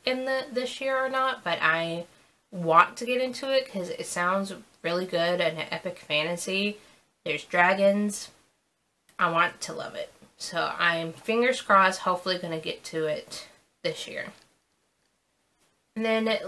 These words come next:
last but not least is This Is How You Lose a Time War by Ma-, Max Gladstone and Emil L. Ma-,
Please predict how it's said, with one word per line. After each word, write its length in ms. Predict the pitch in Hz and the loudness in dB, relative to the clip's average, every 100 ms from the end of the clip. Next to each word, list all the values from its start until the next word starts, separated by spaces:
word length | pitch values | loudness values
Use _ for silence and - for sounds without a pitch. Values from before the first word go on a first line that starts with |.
| 202 | 2
last 420 | 214 214 214 - | 6 6 4 -2
but 140 | 190 185 | -4 -4
not 180 | 175 | -4
least 320 | 190 240 233 190 | -2 -2 0 -2
is 180 | 170 | -2
This 220 | 170 180 185 | -2 0 -2
Is 140 | 175 | 0
How 140 | 170 | 0
You 220 | 165 170 160 | 0 -2 -4
Lose 220 | 160 - | -6 -8
a 60 | |
Time 420 | - - 226 226 226 | -8 -4 -2 0 2
War 400 | 226 226 233 208 190 | 4 6 6 4 -2
by 400 | 165 156 151 151 | -2 0 2 0
Ma-, 540 | 156 156 156 - - 185 | 0 -2 -4 -8 -12 -6
Max 340 | 165 165 - | -6 -6 -8
Gladstone 640 | - 202 208 - 214 214 | 0 2 2 0 0 0
and 300 | 208 175 160 | -2 -4 -6
Emil 520 | 160 165 170 170 170 - | -6 -4 -4 -2 -2 -4
L. 580 | 233 175 165 160 165 175 - _ _ _ _ _ _ _ _ | -6 0 2 2 0 -4 -14 _ _ _ _ _ _ _ _
Ma-, 300 | 190 180 - | -12 -10 -10